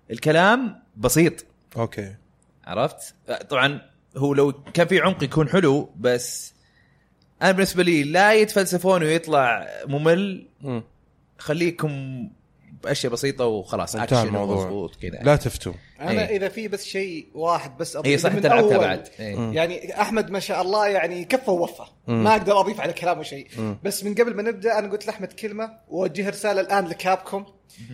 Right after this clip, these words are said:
Speaker 3: صاحب فكرة اليالو ديفل، حسبي الله ونعم الوكيل فيك. <laughs> هذا اللي أقدر أقوله.
Speaker 1: يالو ديفل هذا زعيم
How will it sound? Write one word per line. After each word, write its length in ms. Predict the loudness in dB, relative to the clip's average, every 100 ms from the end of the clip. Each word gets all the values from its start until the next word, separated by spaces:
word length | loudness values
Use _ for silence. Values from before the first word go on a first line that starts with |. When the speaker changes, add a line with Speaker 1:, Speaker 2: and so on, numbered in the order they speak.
| -20 -10
Speaker 3:
صاحب 360 | 0 2 2 -4
فكرة 260 | -8 -6 -6
اليالو 240 | 0 2 2
ديفل، 300 | -2 -10 -6
حسبي 460 | -4 -4 -6 -4
الله 340 | -2 2 4 4
ونعم 300 | 4 0 -6
الوكيل 400 | -8 -10 -10 -12
فيك. 540 | -12 -18 -10 -8 -8 -10 _ _ _
<laughs> 520 | _ _ _ -20 -16 2
هذا 240 | 4 6
اللي 120 | 4
أقدر 240 | 2 2 2
أقوله. 360 | 0 -2 -2 2
Speaker 1:
يالو 180 | 4 6
ديفل 260 | 4 4
هذا 400 | 4 4 2 0 -6 -20 -20 _ _
زعيم 540 | -8 -2 0 -2 -4